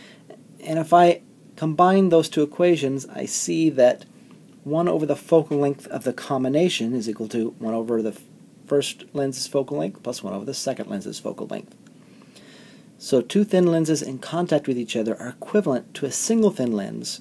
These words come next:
having a focal length given by this above equation. Let's work a problem. Two thin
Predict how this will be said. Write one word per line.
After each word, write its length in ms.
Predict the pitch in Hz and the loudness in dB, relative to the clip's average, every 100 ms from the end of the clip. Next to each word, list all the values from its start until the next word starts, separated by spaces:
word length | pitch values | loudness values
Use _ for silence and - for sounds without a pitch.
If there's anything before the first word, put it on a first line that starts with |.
| - | -10
having 200 | 143 131 | -4 -4
a 60 | 123 | -2
focal 380 | - 160 160 143 | 0 0 0 -4
length 340 | 107 120 - | -4 -6 -10
given 240 | 113 127 | -8 -4
by 140 | 117 113 | -2 -2
this 200 | 98 - | -4 -6
above 280 | 107 101 - | -6 -6 -6
equation. 480 | - 185 175 110 - - - - - - - - - - - - - - _ - - - - - - - - - | -4 0 0 0 -10 -20 -20 -20 -20 -20 -20 -20 -20 -20 -20 -20 -20 -20 _ -20 -20 -20 -20 -20 -20 -20 -16 2
Let's 200 | 196 190 | 2 6
work 160 | 202 180 | 6 4
a 40 | |
problem. 460 | - 139 113 - - | 6 6 6 0 -2
Two 180 | 196 | 0
thin 460 | 190 185 180 175 | 4 6 6 4